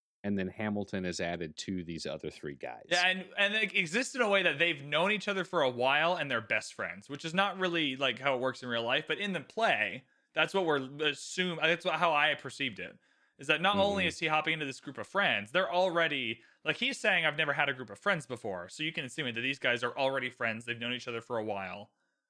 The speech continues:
Speaker 2: and Hamilton's just being, like, plopped in, like the claw in Toy Story, to their life,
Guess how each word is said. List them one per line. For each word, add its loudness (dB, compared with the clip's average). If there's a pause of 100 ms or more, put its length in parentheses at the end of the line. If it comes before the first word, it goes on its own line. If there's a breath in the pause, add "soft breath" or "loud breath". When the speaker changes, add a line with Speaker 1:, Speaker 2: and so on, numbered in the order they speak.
(240)
Speaker 2:
and -4
Hamilton's -2
just -12
being, 0
like, 0
plopped -4
in, -2
like -8
the -8
claw 0
in -6
Toy -6
Story, -6
to -12
their -2
life, -8